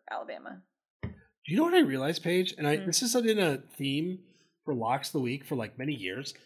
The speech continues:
Speaker 2: I don't like betting on the biggest football games of the weekend.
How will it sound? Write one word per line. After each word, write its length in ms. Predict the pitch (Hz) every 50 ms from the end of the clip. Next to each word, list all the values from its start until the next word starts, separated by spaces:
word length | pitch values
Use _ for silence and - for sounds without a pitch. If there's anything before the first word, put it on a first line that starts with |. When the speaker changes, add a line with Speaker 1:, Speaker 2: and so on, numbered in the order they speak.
| - _ _ -
Speaker 2:
I 60 | 131
don't 300 | 127 - 165 196 262 277
like 260 | - 285 254 233 -
betting 280 | - 147 151 170 165 156
on 340 | 139 131 131 127 127 127 123 - _ _ _ _ -
the 60 | 139
biggest 460 | 131 120 - 151 151 160 156 - -
football 280 | - 147 - - 131 123
games 280 | 117 123 123 117 107
of 40 | 110
the 60 | 107
weekend. 460 | 104 104 101 - - - - - -